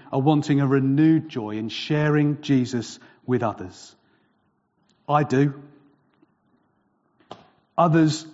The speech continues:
maybe are in circumstances where we know our joy has been stolen or is under threat.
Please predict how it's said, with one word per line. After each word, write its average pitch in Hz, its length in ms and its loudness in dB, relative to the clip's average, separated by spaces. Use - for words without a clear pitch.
maybe 143 460 0
are 131 200 0
in 123 120 -4
circumstances 127 1040 -4
where 127 160 -2
we 127 140 -2
know 127 540 -4
our 123 320 -6
joy 104 500 -8
has 98 180 -10
been 101 240 -6
stolen 98 680 -8
or 113 140 -8
is 110 100 -8
under 110 220 -8
threat. - 380 -16